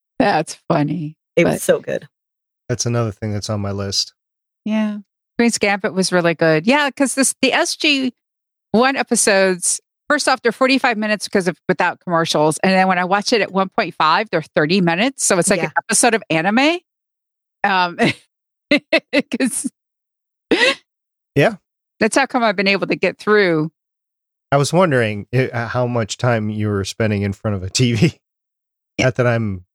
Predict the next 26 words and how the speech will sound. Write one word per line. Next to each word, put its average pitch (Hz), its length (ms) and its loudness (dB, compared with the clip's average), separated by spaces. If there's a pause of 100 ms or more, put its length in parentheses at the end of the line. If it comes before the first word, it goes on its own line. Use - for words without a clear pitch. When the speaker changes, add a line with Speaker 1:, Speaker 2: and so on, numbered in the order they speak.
(580)
Speaker 3:
judging. 92 440 -4 (240)
I'm 110 80 -2
not 110 160 -2
judging. 87 460 -6
<laughs> - 40 -20 (640)
Speaker 2:
Yeah, 160 340 2
I 202 460 2 (2000)
Speaker 3:
What 214 200 2
are 381 140 4
the 208 120 2
deets 147 380 0
on 135 80 2
the 117 80 0
condo? 123 500 0
Is 98 160 -4
it, 113 120 -8
like, 104 160 -4
two 151 160 -2
bedrooms, 170 420 -4
three 151 200 0
bedrooms? 156 300 2
Speaker 2:
Okay, 175 160 2
Speaker 3:
How 139 120 0
many 151 140 -2
Speaker 2:
it's - 80 0
a - 20 2